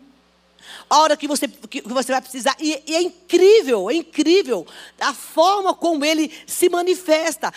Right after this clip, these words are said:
Ele diz: "Abraão, você sai da tua terra, vai pra tua parentela e manda a cidade que eu vou te mandar." O homem não sabia nem pra onde ia. Mas ele obedeceu. Ele confiou.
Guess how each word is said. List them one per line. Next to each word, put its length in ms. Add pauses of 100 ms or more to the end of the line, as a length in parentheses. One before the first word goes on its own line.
(140)
Ele 120
diz: 140
"Abraão, 320
você 300
sai 320
da 120
tua 160
terra, 420 (880)
vai 300
pra 100
tua 180
parentela 580
e 120
manda 220
a 20
cidade 300
que 60
eu 20
vou 100
te 140
mandar." 420 (240)
O 100
homem 240
não 80
sabia 280
nem 80
pra 180
onde 140
ia. 460 (2500)
Mas 160
ele 120
obedeceu. 480 (1900)
Ele 140
confiou. 680